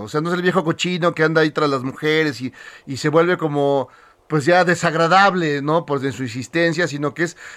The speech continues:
es, ah, tiene hasta cierto aire de inocente. Hay una película con,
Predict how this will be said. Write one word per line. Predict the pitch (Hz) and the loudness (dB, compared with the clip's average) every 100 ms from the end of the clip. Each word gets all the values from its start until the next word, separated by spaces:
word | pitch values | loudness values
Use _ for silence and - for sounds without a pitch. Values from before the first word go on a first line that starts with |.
| - | -2
es, | 208 - | -2 0
ah, | - 247 | 0 0
tiene | 254 277 | 2 4
hasta | 247 247 - 220 | 6 6 4 0
cierto | - 269 285 220 | 2 0 2 4
aire | 226 220 208 | 4 6 6
de | 175 | 6
inocente. | 165 165 156 208 226 | 4 2 2 2 2
Hay | |
una | 220 214 | 2 0
película | 190 185 196 202 190 | 0 -2 0 2 2
con, | 147 139 131 | 2 0 -2